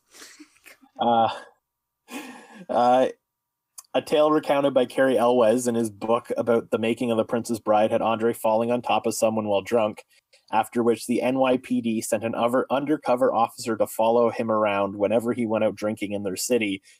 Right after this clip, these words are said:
Speaker 2: to make sure he did not fall on anyone again.
Speaker 1: Uh-huh.
Speaker 2: "Oh shit, Andre's coming to town, guys. Get out there, make sure he doesn't <laughs> fall on anyone." So
Speaker 1: Wow.
Speaker 2: great. Um, there's an urban legend that exists surrounding his nineteen eighty-seven surgery, which,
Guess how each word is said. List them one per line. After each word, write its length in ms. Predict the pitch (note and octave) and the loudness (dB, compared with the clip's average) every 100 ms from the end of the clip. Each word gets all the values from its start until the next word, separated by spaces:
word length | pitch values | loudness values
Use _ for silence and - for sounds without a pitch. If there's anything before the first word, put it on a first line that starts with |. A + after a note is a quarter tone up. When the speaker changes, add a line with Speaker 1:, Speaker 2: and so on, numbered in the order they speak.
| _ | _
Speaker 2:
to 100 | A2 | -6
make 140 | G#2+ | -4
sure 160 | - G#2+ | -4 -6
he 60 | |
did 140 | G#2 G#2+ | -4 -2
not 220 | G#2 - | -2 -2
fall 200 | - G#2+ | 0 0
on 80 | G#2 | 0
anyone 380 | G2+ G#2 G#2 F#2+ | -4 -4 -4 -4
again. 360 | F#2 F2 F#2 _ _ _ _ _ | -4 -6 -8 _ _ _ _ _
Speaker 1:
Uh-huh. 720 | C#4 A4 G4+ _ _ _ - D4 - - | -12 -12 -14 _ _ _ -8 -8 -4 -2
Speaker 2:
"Oh 120 | B2+ | 0
shit, 240 | - D3 | 2 2
Andre's 380 | B2+ C3 C#3 B2 | 2 2 0 0
coming 240 | - B2 | -2 -2
to 100 | A2+ | -2
town, 300 | A2 B2 A2 | -2 -2 0
guys. 360 | A2+ A#2 A#2+ A#2 - - | 2 2 2 0 -14 -8
Get 140 | - C#3+ | 0 4
out 160 | C#3 | 4
there, 160 | - C3 | 2 0
make 140 | B2 | 0
sure 140 | - - | -2 -2
he 60 | D3+ | -2
doesn't 280 | - F#2+ - | -2 -4 -4
<laughs> 0 | |
fall 420 | - - G#2+ - | -6 -4 -4 -2
on 280 | - - C#4 F3 - | -2 -2 -4 -6 -6
anyone." 320 | - D#4+ - - F3+ - - - - - - - - _ _ _ _ B3 C4+ - _ _ _ _ _ - - A#3+ A#3 A3 - | -10 -10 -14 -14 -10 -8 -8 -8 -10 -12 -16 -20 -20 _ _ _ _ -8 -6 -6 _ _ _ _ _ -20 -20 -18 -14 -6 2
So 160 | B2+ | 2
Speaker 1:
Wow. 60 | A#2 | 4
Speaker 2:
great. 280 | A#2 A2 A2 _ _ _ _ _ _ _ _ _ - | 0 -2 -6 _ _ _ _ _ _ _ _ _ -4
Um, 420 | A2+ A2+ A2+ A2+ | 0 2 2 0
there's 220 | B2 C3+ | -2 0
an 100 | C#3+ | 0
urban 320 | - D#3 D#3 C#3 | 2 2 2 2
legend 320 | C3+ C#3 C3+ | 2 2 0
that 100 | B2+ | 0
exists 400 | A#2+ A#2+ B2+ - | 0 2 0 2
surrounding 480 | B2+ A#2+ A#2+ A#2 A#2 | 2 2 2 -2 -2
his 220 | B2 A2 | -4 -2
nineteen 340 | A#2 A#2 C3 | -4 -4 -4
eighty-seven 540 | A#2 A2+ A2+ B2 A2+ A2+ | -2 -2 0 0 -2 -6
surgery, 640 | - A#2 A2+ B2 B2 A#2+ | -4 -2 0 0 0 0
which, 220 | A2+ A2 | -2 -4